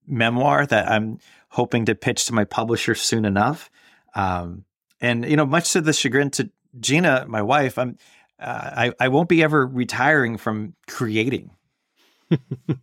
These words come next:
Speaker 2: What novels or graphic novels have you read recently that you enjoyed?
Speaker 1: Oh, there's so many. You know, we live in a time now where there are so many, uh, graphic novels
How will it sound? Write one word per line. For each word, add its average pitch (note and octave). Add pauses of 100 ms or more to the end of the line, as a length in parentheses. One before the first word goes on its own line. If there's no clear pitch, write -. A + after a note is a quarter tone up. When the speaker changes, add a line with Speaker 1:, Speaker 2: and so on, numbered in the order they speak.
(840)
Speaker 2:
What G3
novels F3
or C3
graphic C3+
novels C3+
have A2+
you C#3+
read C3
recently A#2
that A2
you B2+
enjoyed? A2 (1080)
Speaker 1:
Oh, A#2+
there's D3+
so F#3
many. E3+
You D3+
know, C#3+ (260)
we E3+
live A3
in G3+
a E3+
time E3
now D#3
where C3+
there A#2+
are A2
so E3
many, B2+ (420)
uh, A#2
graphic B2
novels A2+